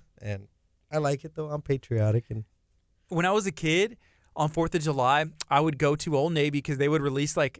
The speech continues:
Speaker 2: nineteen ninety-seven, you know, their
Speaker 1: Wow.
Speaker 2: U S A shirt, nineteen ninety-eight. So I was, like, in junior high school.
Speaker 1: Right.
Speaker 2: And my mom was just like, "We're going,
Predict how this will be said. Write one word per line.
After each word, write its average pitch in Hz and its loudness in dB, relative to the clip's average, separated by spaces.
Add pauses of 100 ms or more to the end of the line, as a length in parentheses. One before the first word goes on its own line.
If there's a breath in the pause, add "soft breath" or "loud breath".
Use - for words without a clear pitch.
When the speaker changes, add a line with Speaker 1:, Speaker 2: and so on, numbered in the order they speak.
(160)
Speaker 2:
nineteen 120 -12
ninety-seven, 120 -12
you 139 -10
know, 131 -4 (260 soft breath)
their 147 4
Speaker 1:
Wow. 156 4
Speaker 2:
U 156 8
S 156 2
A 156 4
shirt, 143 -2
nineteen 147 -6
ninety-eight. 143 -2 (160 soft breath)
So 139 -2
I 160 4
was, 185 4
like, 156 2
in 135 -2
junior 131 0
high 123 2
school. 117 -2
Speaker 1:
Right. 95 -8
Speaker 2:
And 147 0
my 147 2
mom 131 2
was 131 -6
just 131 -12
like, 135 -10
"We're 185 -8
going, 269 -10